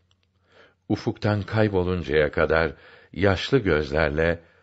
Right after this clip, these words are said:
arkalarından gıpta ile baktılar. Zeyd bin Harise'nin elindeki mukaddes sancak dalgalanıyor,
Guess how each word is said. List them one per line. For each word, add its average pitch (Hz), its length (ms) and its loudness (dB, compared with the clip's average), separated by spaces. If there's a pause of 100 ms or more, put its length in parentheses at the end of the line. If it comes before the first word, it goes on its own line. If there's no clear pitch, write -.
(320)
arkalarından 76 1080 -2
gıpta - 380 -2
ile 62 340 -2
baktılar. - 680 -6 (1600)
Zeyd 135 440 2
bin 101 120 2
Harise'nin 82 720 0
elindeki 76 560 -2
mukaddes 87 580 0
sancak 78 600 -4
dalgalanıyor, 76 800 0